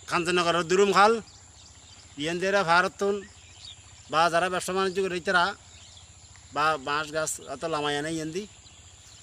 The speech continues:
এই জাগান মনে করেন এ খাল্লাম আবিষ্কার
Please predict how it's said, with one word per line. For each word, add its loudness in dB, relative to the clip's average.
এই -4
জাগান 6
মনে -4
করেন -2
এ 2
খাল্লাম 4
আবিষ্কার 0